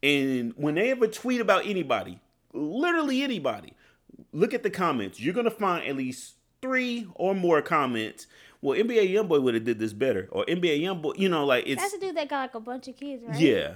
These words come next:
Speaker 1: at a young age. Like, this nigga's, like, what, twenty, and he got, like, what, six kids already or something? I don't know. He, it, don't,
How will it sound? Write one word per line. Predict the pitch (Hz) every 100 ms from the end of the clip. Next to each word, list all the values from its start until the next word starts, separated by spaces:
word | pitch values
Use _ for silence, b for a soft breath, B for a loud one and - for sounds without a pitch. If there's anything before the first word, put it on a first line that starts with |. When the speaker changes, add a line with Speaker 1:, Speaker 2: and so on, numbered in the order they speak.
| -
Speaker 1:
at | 131 135
a |
young | 123 127 113
age. | 104 - - - -
Like, | 104 101
this | 113
nigga's, | 127 104 104
like, | 95 90
what, | 87 -
twenty, | 107 107 104 101
and | 87
he | 92
got, | 87
like, | 87 82
what, | 82
six | - 104
kids | - 123 113
already | 113 120 120 113
or |
something? | 151 135
I | 143
don't | 131
know. | 107 98
He, | 139
it, | - 143 - B B B 117
don't, | 147 165 147 -